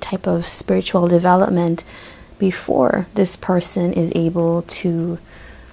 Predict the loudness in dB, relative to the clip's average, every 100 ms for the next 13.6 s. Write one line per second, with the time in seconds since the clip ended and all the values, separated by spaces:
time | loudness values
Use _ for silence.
0 | -20 -20 -20 -20 -20 -10 -8 2 4 4
1 | 0 -10 -20 -20 -20 -4 4 4 4 4
2 | 4 0 -2 -2 0 0 0 2 2 0
3 | 0 0 2 0 0 0 0 0 0 0
4 | 0 0 2 0 -2 -2 -2 -4 -6 -4
5 | -2 0 -2 -2 -2 -2 -6 -14 -18 -20
6 | -20 -20 -20 -20 -20 -20 4 6 6 6
7 | 6 4 4 4 6 8 6 4 0 0
8 | 2 4 2 0 -4 -10 -20 -20 -20 -20
9 | -20 -20 -20 -20 -20 -20 -20 -20 -20 -20
10 | -12 -12 -8 0 6 8 10 10 10 10
11 | 8 6 6 6 6 6 8 10 8 6
12 | 4 2 4 4 4 2 2 0 0 0
13 | 0 0 0 -2 -2 -6